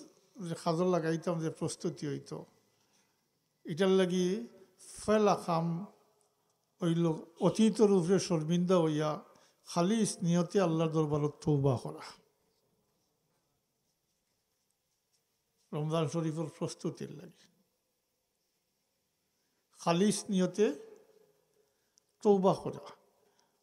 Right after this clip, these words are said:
যেটা হইছে এইটার রূপে শর্মিন্দা হইয়া গুনাহ খাতা, আর ভবিষ্যতে যেন না হয় এই অঙ্গীকার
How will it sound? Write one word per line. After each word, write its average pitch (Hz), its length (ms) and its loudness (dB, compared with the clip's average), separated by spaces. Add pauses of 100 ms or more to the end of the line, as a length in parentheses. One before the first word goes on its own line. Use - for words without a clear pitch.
(180)
যেটা 160 180 0 (100)
হইছে 214 360 4 (100)
এইটার 196 240 2
রূপে 185 180 2 (120)
শর্মিন্দা 170 480 2
হইয়া 175 200 2 (120)
গুনাহ 151 220 -2
খাতা, 151 280 -8
আর 143 60 -4 (100)
ভবিষ্যতে 185 580 0
যেন 165 140 -4 (180)
না 156 100 -2 (120)
হয় 156 200 -4 (720)
এই 185 120 -2 (100)
অঙ্গীকার 175 520 -2